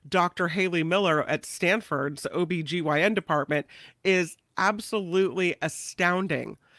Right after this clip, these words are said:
So this woman, Kelsey,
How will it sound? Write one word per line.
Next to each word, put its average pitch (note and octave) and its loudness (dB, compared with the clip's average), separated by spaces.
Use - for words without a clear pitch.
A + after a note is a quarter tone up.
So G#3 4
this C#4 -4
woman, F3+ 0
Kelsey, G#3 -2